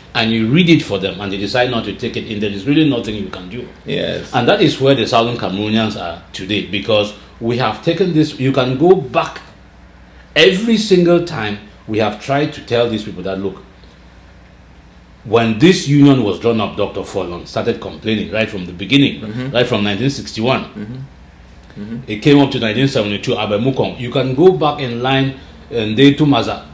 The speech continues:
Speaker 1: Take, just go back and look at what all of these people that I'm talking about have done,
Speaker 2: Mm-hmm.
Speaker 1: as far as education and reminding the government in Yaoundé
Speaker 2: Mm-hmm.
Speaker 1: of what was agreed upon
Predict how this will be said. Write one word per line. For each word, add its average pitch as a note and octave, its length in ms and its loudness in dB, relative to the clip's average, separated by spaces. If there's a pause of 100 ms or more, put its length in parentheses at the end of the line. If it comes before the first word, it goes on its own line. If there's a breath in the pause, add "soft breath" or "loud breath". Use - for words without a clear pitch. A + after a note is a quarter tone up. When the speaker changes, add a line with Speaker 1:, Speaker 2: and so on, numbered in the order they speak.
(120)
Speaker 1:
Take, C3+ 200 -4
just E3 400 -2
go F3+ 160 8
back D#3+ 360 -4
and C3 180 0
look E3+ 160 0
at A#2 140 -2
what D3 200 -2
all E3+ 300 0
of C3 160 0
these D#3 140 4
people D3+ 160 0
that C#3+ 100 2
I'm A2 160 0
talking C3 260 -8
about A2 240 0
have G2 160 -8
done, G2+ 200 -8 (120)
Speaker 2:
Mm-hmm. B2+ 260 -8 (120)
Speaker 1:
as - 200 0
far F#3 360 0
as - 180 -2
education G#2+ 720 -4 (160)
and A#2 240 2
reminding F3 560 4
the C3 100 4
government C3 360 2
in G#2+ 100 -2
Yaoundé G2+ 560 -4 (220)
Speaker 2:
Mm-hmm. A2+ 260 -8 (340)
Speaker 1:
of A2 280 0 (200)
what D#3+ 320 0
was D3+ 220 4
agreed A#2+ 380 2
upon F#2+ 400 -4